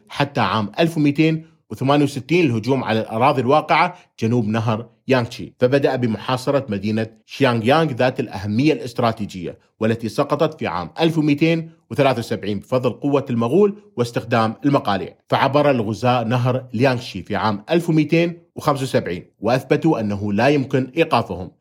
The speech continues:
انشق العديد من الجنرالات في الجيش واستسلموا للمغول.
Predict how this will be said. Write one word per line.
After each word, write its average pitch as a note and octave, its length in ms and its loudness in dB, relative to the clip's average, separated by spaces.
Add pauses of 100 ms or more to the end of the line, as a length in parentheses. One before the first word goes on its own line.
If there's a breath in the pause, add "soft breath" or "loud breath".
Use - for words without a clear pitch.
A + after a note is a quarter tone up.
(120)
انشق F3+ 300 0
العديد B2 400 0
من A2+ 80 0
الجنرالات G#2+ 640 0
في - 60 -6
الجيش C#3 500 -2
واستسلموا B2 640 0 (160)
للمغول. B2 480 2